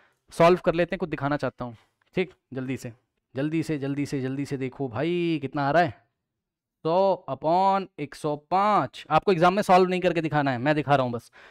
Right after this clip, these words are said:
ज़ीरो पॉइंट नाइन के आसपास आ रहा है बच्चों, दिल पे मत ले लेना, राउंड ऑफ करके लिख रहा हूँ। ज़ीरो पॉइंट नाइन ओम के, अ, सॉरी, एम्पियर के आसपास आ रहा है करंट। अब सुनो,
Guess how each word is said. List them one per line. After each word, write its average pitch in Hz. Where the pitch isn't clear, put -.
ज़ीरो 165
पॉइंट 196
नाइन 185
के 185
आसपास 185
आ 175
रहा 202
है 208
बच्चों, 202
दिल 156
पे 180
मत 180
ले 185
लेना, 202
राउंड 165
ऑफ 175
करके 175
लिख 165
रहा 175
हूँ। 143
ज़ीरो 151
पॉइंट 180
नाइन 165
ओम 170
के, 175
अ, 156
सॉरी, 139
एम्पियर 156
के 170
आसपास 147
आ 131
रहा 120
है 113
करंट। 117
अब 175
सुनो, 120